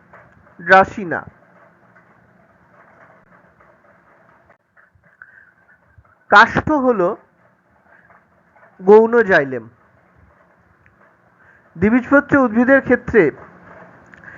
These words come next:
কার্যকরী জাইলেমটি হলো অসার কাষ্ঠ বা স্যাপউড। কোন অঞ্চলের উদ্ভিদে বর্ষ বলয় সুস্পষ্টভাবে দেখা যায়?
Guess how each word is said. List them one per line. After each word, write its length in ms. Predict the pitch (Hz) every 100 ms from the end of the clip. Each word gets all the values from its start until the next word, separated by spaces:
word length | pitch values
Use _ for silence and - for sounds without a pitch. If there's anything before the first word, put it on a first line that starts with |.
| - -
কার্যকরী 720 | 165 180 185 254 254 262 277 - _ _ _ - 165
জাইলেমটি 580 | 180 185 233 262 247 254
হলো 340 | 233 185 170 - _ _ -
অসার 400 | 170 196 262 262
কাষ্ঠ 400 | 240 190 - 214 240 - _ 180
বা 300 | 180 175 - - -
স্যাপউড। 640 | 240 240 - 202 180 151 - _ _ _ _ _ _ _ _ _ _ _ _ - - _ _ _ _ _ _ _ _ _ - _ _ _ -
কোন 240 | 240 285
অঞ্চলের 560 | 208 214 240 269 269 277
উদ্ভিদে 540 | 233 208 247 220 170 - - -
বর্ষ 340 | 180 202 -
বলয় 420 | 277 240 190 170 190 _ -
সুস্পষ্টভাবে 840 | - 247 - 262 240 262 247 254
দেখা 340 | 233 202 214 196
যায়? 300 | 175 156